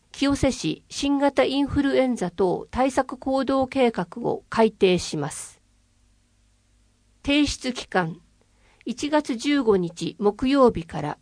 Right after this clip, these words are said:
二月十三日金曜日まで。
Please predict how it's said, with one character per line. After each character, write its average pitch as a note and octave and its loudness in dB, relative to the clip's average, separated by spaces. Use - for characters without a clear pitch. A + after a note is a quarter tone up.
二 A3+ 4
月 C#4 0
十 C#4+ 0
三 F#3+ 0
日 E3+ -6
金 B3+ 0
曜 C4 6
日 D#3+ -2
ま D#3 -4
で。 - -12